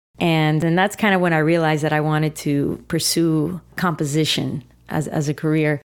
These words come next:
And I did that as in my graduate work, but as how it fits into my composition,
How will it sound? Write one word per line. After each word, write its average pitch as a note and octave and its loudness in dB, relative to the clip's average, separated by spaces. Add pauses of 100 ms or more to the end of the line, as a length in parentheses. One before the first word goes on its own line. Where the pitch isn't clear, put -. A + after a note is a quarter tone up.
(280)
And E3+ 0 (100)
I F3+ 4
did F#3+ 2
that F3+ 4
as D#3 0
in D3+ -6
my C3+ 0
graduate F3 0
work, D3 -2
but D#3+ 0 (380)
as F3+ 0
how G#3 2
it - -2
fits - -4
into F#3 -2
my E3 0
composition, D#3+ -2